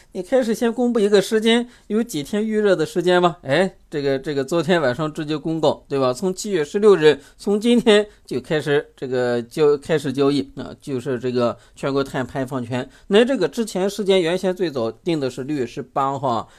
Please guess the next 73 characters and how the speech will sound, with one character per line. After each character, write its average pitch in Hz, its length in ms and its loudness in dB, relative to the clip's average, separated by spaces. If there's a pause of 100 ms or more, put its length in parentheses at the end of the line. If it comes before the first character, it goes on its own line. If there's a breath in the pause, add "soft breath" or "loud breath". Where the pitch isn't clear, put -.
(100)
因 151 120 -4
为 143 100 0
整 120 160 -6
个 139 100 -2
后 139 140 -6
面 127 180 -4
是 127 140 -10
有 110 80 -8
推 135 220 -8
迟， 127 260 -8 (120)
<laughs> 139 180 -6
但 185 180 0
是 151 180 -4 (240 loud breath)
就 180 120 -2
像 156 160 0
这 143 100 -6
个 127 100 -4
时 135 200 -8
间 147 160 -4
公 160 200 -6
布 147 100 2
来 120 180 -2
看， 131 200 -8 (380 loud breath)
对 - 80 -8
吧？ 214 60 -2
你 208 120 0
昨 269 200 4
天 285 160 6
晚 202 180 4
上 247 300 2
这 226 100 -2
个 208 100 0
时 202 160 -4
间 233 220 0
一 226 100 -4
公 247 240 -2
布， 247 200 4
哎， 196 140 -8
直 214 180 -6
接 214 160 2
来 202 160 4
这 220 140 -4
个 175 100 -2
今 208 180 -4
天 196 140 0
就 185 100 0
开 185 240 -2
始， 165 160 -4 (140)
对 156 100 -6
吧？ 135 60 -2
让 151 100 2
人 151 100 2
猝 151 220 -10
不 127 120 -12
及 143 180 -12
防。 120 260 -4
所 202 160 4
以 - 20 8
说 247 80 4
碳 240 240 -4
交 208 160 -2
易 180 140 -2
权 160 240 -8
概 185 140 -2
念， 143 200 -2 (200 soft breath)
包 185 80 -2
括 175 100 0
碳 175 180 -4
中 151 140 -4
和， 156 140 -4
我 135 120 0
觉 156 160 -6
得 147 220 -2